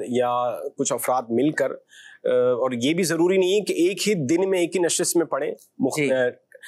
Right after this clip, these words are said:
Speaker 1: چند دنوں کے اندر بھی اس کو پڑھا جا سکتا ہے، اور، آ، روزانے کی تعداد بھی مخصوص نہیں ہے، یعنی آپ جتنی روزانہ تعداد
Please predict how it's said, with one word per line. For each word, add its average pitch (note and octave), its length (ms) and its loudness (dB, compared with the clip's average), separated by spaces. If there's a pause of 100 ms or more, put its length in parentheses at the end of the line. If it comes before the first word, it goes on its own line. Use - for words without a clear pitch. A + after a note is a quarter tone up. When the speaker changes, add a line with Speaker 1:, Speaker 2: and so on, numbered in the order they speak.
(320)
Speaker 1:
چند E3 260 2
دنوں D#3+ 200 2
کے F#3 120 -4
اندر E3 220 2
بھی E3 140 0
اس D#3+ 80 0
کو E3 100 0
پڑھا C#3+ 240 -2
جا C#3 180 0
سکتا C3+ 380 -2
ہے، C#3 140 0
اور، B2 540 2 (340)
آ، B2+ 80 -2 (320)
روزانے C3+ 680 0
کی D#3+ 120 -4
تعداد C#3+ 440 0
بھی D#3 180 0
مخصوص D3 480 0
نہیں B2+ 180 2
ہے، - 60 2 (100)
یعنی C3+ 160 2
آپ C#3 260 -2
جتنی E3+ 280 0
روزانہ D3 280 2
تعداد C#3 340 0